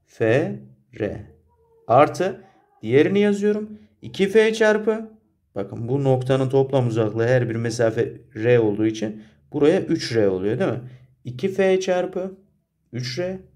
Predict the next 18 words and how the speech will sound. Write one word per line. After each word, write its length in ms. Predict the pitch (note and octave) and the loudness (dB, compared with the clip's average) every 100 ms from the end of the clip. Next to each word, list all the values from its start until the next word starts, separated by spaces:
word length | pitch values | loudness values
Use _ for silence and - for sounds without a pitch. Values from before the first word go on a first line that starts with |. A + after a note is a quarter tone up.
| _ _ _ _ _ - | _ _ _ _ _ 0
Bu 80 | G3+ | 0
bitti. 380 | B3 - A2+ - - - - _ _ _ - | 0 -2 -4 -4 -16 -20 -20 _ _ _ -4
Eksiye 500 | B2+ B2 - G3+ A#3 | -2 0 0 4 4
geldik. 500 | G3+ B2 A2 - - | 4 2 0 -6 -6
Eksi 680 | A#2 B2+ - G#3 F3+ G3+ - _ _ _ _ _ _ _ _ _ _ _ _ _ _ | -4 -4 -4 -2 -2 -2 -8 _ _ _ _ _ _ _ _ _ _ _ _ _ _
üç 300 | D#3 E3 - | -2 -2 2
F 240 | A3+ G#3+ G#3 | 4 6 4
çarpı 640 | A3 G#3+ G#3+ A3+ B3 - _ _ _ C#3 | 4 2 2 0 -2 -10 _ _ _ -4
dik 160 | D#3+ | -2
uzaklık. 500 | A#2 G2+ F#2 F#2+ - - _ - | -2 -2 -4 -8 -14 -18 _ -8
Bir 140 | B2+ | -4
R. 260 | A2+ F#2+ G#2 | 0 -2 0
Bir 140 | B2+ | 0
R 180 | C3+ D3 | 2 4
de 120 | D3 | 2
burada. 340 | D3 D3+ F3+ F3+ _ _ - | -2 -4 -6 -8 _ _ -16
İki 220 | A2 G#2 | -10 -10
F. 200 | - | -12